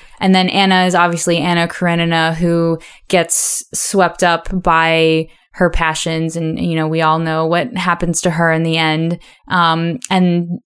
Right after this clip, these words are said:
Dolly is the woman who is kind of the suffering wife character, um, who is, is just, like, a,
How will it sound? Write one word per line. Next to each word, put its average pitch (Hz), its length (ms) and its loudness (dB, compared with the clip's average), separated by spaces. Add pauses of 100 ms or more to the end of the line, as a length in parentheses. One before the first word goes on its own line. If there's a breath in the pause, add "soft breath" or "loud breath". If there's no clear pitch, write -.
(200)
Dolly 175 680 2
is 170 520 2 (200)
the 185 180 2
woman 175 600 2 (180)
who 165 560 2 (220 soft breath)
is 196 160 0
kind 208 260 2
of 190 80 0
the 190 80 2
suffering 175 800 2
wife 175 560 0 (640)
character, 220 720 0 (280 loud breath)
um, 165 480 2
who 165 600 0 (420 loud breath)
is, 180 220 -2
is 190 260 2
just, - 360 0
like, 175 300 -2
a, 180 120 0